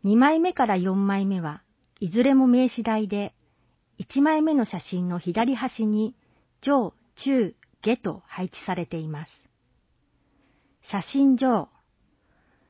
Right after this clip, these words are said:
カローリングは心豊かな時間に、的の中心に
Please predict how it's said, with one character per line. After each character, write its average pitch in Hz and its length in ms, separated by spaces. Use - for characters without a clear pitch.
カ 202 140
ロ 277 160
ー 311 40
リ 311 180
ン 302 60
グ 294 140
は 277 100
心 285 380
豊 294 280
か 185 100
な 170 120
時 - 140
間 170 340
に、 170 220
的 208 240
の 311 140
中 294 300
心 277 320
に 269 120